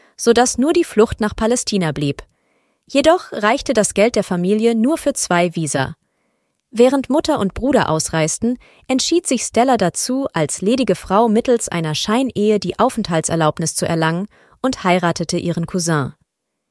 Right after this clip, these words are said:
Nachdem das Theater und damit ihre Identität nicht mehr existierte, zwang sie die politische Lage mit sechsunddreißig Jahren doch noch zur Ehe, die sie zuvor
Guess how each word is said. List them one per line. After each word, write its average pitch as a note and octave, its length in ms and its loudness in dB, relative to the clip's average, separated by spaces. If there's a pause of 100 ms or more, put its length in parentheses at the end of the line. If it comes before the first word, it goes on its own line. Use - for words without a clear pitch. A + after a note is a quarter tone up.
(300)
Nachdem D4+ 360 0
das - 200 0
Theater G3+ 540 0
und E3 200 -6
damit A3 320 0
ihre F3+ 160 -2
Identität F3 760 -4
nicht C4+ 260 -2
mehr F#3 180 0
existierte, E3+ 720 -2 (400)
zwang E4+ 320 0
sie E4 120 0
die C4+ 100 -4
politische A#3 500 -2
Lage F#3+ 380 2
mit D#3+ 160 -4
sechsunddreißig G#3 800 -2
Jahren G3 420 0
doch C#4+ 220 0
noch G#3 180 -4
zur - 220 -4
Ehe, E3 320 0 (400)
die B3 80 -2
sie A#3+ 120 -2
zuvor D4+ 460 -2